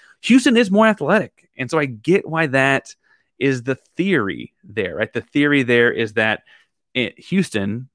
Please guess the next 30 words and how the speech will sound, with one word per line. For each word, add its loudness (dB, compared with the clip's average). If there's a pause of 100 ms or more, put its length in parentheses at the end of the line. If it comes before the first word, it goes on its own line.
should -2
be -2
able 0
to -4
attack -4
the -4
rim, -10
should 2
be 0
able 2
to -8
attack -4
the -12
cup 0 (300)
and -4
get 2
whatever 0
they 2
want. -4
When -6
they -6
double, -6
we -2
kick -6
out, 0
and -8
that -6
guy 0
drives -2
too. -8